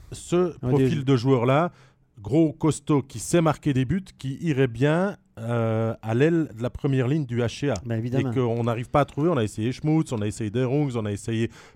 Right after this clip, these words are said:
Speaker 1: plein de joueurs, hein, finalement.
Speaker 2: C'est
Speaker 1: On a même mis
Speaker 2: compliqué, hein.
Speaker 1: trois étrangers et on n'a pas encore trouvé la première triplette qui peut, euh, finalement,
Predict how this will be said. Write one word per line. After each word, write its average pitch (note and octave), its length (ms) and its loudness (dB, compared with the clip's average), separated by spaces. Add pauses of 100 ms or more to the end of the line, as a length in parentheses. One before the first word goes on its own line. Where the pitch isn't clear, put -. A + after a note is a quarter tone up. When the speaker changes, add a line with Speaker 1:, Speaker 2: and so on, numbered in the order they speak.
Speaker 1:
plein F#3 180 8
de D3+ 60 2
joueurs, E3+ 360 6
hein, C3+ 120 2
finalement. A#2+ 380 0
Speaker 2:
C'est G#2+ 60 0
Speaker 1:
On - 40 2
a - 20 0
même B2 140 2
mis A#2+ 60 0
Speaker 2:
compliqué, A#2+ 180 2
hein. - 20 -2
Speaker 1:
trois C#3+ 220 4
étrangers C#3 640 0
et A2+ 80 -4 (220)
on - 40 -4
n'a B2 60 -4
pas - 100 0
encore D#3+ 300 -2
trouvé C#3+ 200 -2
la B2 80 0
première C3+ 380 -2
triplette - 500 -4
qui A#2 120 -12
peut, C3 260 -2
euh, G2+ 200 0
finalement, A#2+ 500 -2